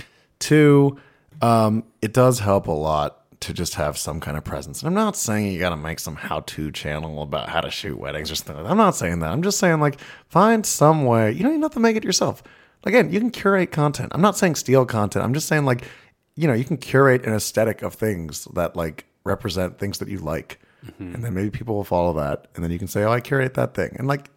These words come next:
Speaker 1: look, it's always hell starting this stuff off in the beginning. But the second that everyone can do it and it's no problem to start, that's when there's no more value in it.
Speaker 2: Mm-hmm.
Speaker 1: So you're not too late.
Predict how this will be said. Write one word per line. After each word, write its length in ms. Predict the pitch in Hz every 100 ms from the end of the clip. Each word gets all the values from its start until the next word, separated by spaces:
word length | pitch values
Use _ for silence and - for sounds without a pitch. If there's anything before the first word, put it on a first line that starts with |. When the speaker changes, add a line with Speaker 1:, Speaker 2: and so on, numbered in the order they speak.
| -
Speaker 1:
look, 220 | 95 -
it's 120 | 104
always 220 | 156 160 -
hell 220 | 92 92
starting 320 | - 92 90
this 80 | 82
stuff 240 | 92 -
off 160 | 85 85
in 40 |
the 60 | 90
beginning. 400 | 90 87 80 85 - - - -
But 140 | 127
the 80 | 131
second 400 | - 160 - 214
that 160 | 143 -
everyone 480 | 120 143 139 135 131
can 160 | 117
do 220 | 98 107 110
it 140 | 127
and 80 | 107
it's 180 | 98 -
no 160 | 104 107
problem 480 | - 92 87 104 104
to 100 | -
start, 420 | - 87 123 - _ _ _ _ _ _
that's 200 | - 113
when 80 | 117
there's 160 | 95 85
no 80 |
more 120 | 82 78
value 360 | 76 90 90
in 80 | 104
it. 120 | 160 208 _ _ -
Speaker 2:
Mm-hmm. 320 | 104 87 80
Speaker 1:
So 160 | - 110
you're 80 |
not 120 | 135 147
too 140 | 127
late. 240 | 85 58